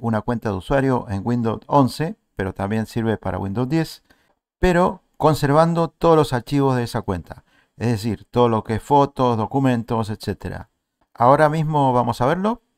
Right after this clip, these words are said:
pero lo único que te recuerdo es que si este tutorial te sirve, hagas clic en me gusta. En esta P C tengo dos cuentas, esta que dice Rubén y la que dice Astecno. Voy a eliminar la que dice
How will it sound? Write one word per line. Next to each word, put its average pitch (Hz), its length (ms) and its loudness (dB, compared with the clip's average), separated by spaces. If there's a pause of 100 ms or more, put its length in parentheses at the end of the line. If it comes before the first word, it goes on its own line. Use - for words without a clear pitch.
(140)
pero 110 320 0
lo 107 120 2
único 131 260 0
que 117 80 -2
te - 120 -6
recuerdo 185 520 -2 (380)
es 113 240 -8
que 113 240 -6
si - 180 -4
este 156 160 -4
tutorial 123 400 -2
te 110 80 -10
sirve, 190 480 -4 (320)
hagas 139 320 -2
clic 156 260 -8 (280)
en 143 160 -2
me 135 100 2
gusta. 90 460 -6 (680)
En 123 120 -6
esta 175 240 -2
P 151 120 2
C 208 320 -2 (220)
tengo 123 400 0
dos - 140 0
cuentas, 185 580 -4 (400)
esta 113 460 -4
que 92 80 -6
dice 107 320 -6
Rubén 170 320 -2 (640)
y 190 400 -6
la 110 240 -2
que 107 80 -6
dice 123 440 -4
Astecno. 87 600 -6 (480)
Voy 117 260 0
a 135 40 0
eliminar 165 540 0 (160)
la 104 220 -4
que 107 120 -6
dice 127 460 -4